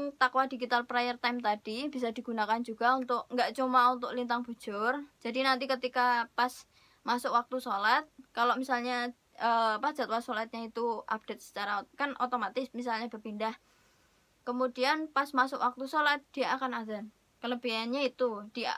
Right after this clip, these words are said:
dibandingkan aplikasi yang pernah kita buat yang versi pertama. Ini yang, yang link kedua yang ada videonya itu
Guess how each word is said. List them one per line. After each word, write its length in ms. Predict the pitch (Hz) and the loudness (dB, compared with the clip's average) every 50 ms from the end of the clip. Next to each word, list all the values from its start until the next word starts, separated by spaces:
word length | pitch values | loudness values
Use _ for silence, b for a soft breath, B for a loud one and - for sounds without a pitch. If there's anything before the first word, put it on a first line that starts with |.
| - - 240 | -6 -10 -10
dibandingkan 560 | - 262 233 233 220 214 214 214 208 247 262 | -8 -8 -6 -6 -6 -6 -8 -4 -4 -2 0
aplikasi 640 | 262 262 240 247 254 240 247 240 240 - 277 277 262 | 0 0 0 0 -2 -2 -2 -2 -2 -2 -2 0 0
yang 160 | 247 240 233 | 0 0 -2
pernah 160 | 240 233 240 | -4 -4 -6
kita 320 | 233 - 233 240 240 240 - | -6 -6 -4 -4 -4 -4 -4
buat 240 | 233 226 254 254 - | -4 -6 -4 -4 -4
yang 400 | 240 247 254 262 262 262 - - | -4 -4 -4 -4 -8 -10 -6 -6
versi 240 | 240 240 240 247 | -4 -4 -4 -6
pertama. 560 | 247 240 240 226 - 240 247 262 269 240 226 - - | -6 -8 -8 -4 -2 -2 0 0 0 -2 -2 -4 -6
Ini 160 | 226 240 269 | -6 -4 -2
yang, 200 | 277 254 247 240 247 b b b b b b b b b - | 0 0 0 0 -4 b b b b b b b b b -4
yang 320 | 226 220 226 - 226 226 | 0 0 0 0 0 -4
link 320 | 226 233 247 247 247 240 233 | -6 -6 -6 -6 -6 -6 -8
kedua 320 | - - 208 202 202 208 226 233 | -10 -10 -10 -8 -6 -4 -2 0
yang 400 | 247 233 220 214 214 214 - - - | 0 0 0 -2 -6 -12 -14 -14 -10
ada 560 | - 226 - - 240 220 208 208 202 202 208 202 - | -10 -10 -10 -8 -8 -8 -6 -6 -8 -10 -10 -10 -10
videonya 560 | - 240 220 - 240 220 214 214 233 233 226 | -10 -12 -10 -8 -8 -6 -6 -4 -4 -4 -4
itu 160 | 220 233 269 | -4 -4 -6